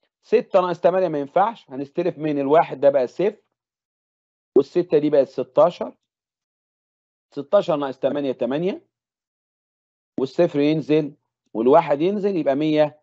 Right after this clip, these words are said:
وتمانية. طيب، احنا دي تاني ايه؟ استراتيجية خدناها.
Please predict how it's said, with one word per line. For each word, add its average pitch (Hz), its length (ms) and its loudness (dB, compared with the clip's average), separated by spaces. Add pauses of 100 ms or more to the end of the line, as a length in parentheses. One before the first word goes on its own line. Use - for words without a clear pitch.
وتمانية. 123 480 0 (840)
طيب، 127 280 2
احنا 147 200 -6
دي 165 140 -2
تاني 170 220 2
ايه؟ 170 300 -2
استراتيجية 127 560 -4
خدناها. 165 600 0